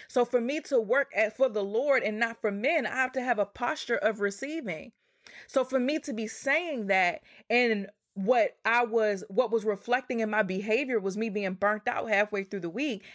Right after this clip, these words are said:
and stressed and trying to figure out how am I gonna be able to do all of this. There was a disconnect.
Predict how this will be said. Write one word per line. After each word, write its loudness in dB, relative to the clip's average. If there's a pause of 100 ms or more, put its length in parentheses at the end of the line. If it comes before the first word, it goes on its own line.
(120)
and 0
stressed 0 (160)
and 0
trying 2
to -6
figure 2
out 0
how 2
am -2
I -2
gonna -2
be -4
able 0
to 0
do -2
all 0
of -8
this. -2 (500)
There 6
was 0
a 4
disconnect. -4